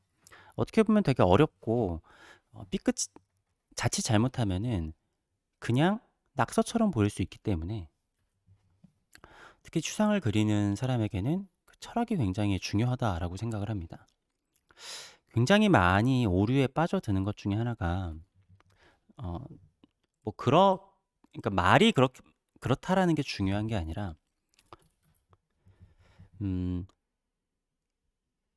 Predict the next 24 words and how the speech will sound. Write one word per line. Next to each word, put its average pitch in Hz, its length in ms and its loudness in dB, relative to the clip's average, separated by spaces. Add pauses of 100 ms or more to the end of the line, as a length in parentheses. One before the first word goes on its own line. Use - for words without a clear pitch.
(380)
그러니까 - 120 -10
작품을 - 360 2
표현함에 208 440 2
있어서 104 380 -2
"나는 123 280 2
내 104 100 0
감정을 170 520 2
표현을 202 440 0
했다"라고 - 1400 0
하는 180 220 6
그 - 160 -4
단어에 131 800 2 (220)
집착하시면 - 640 -6
안 80 140 -6
되고요. 92 420 -8 (1500)
그러니까 - 240 -12
작가는 - 400 0
뭐 87 100 -2
글을 107 460 2
잘 90 140 -6
쓰는 113 260 -2
사람은 110 280 -2
아니니까, 85 520 -6
화가는. 85 540 -8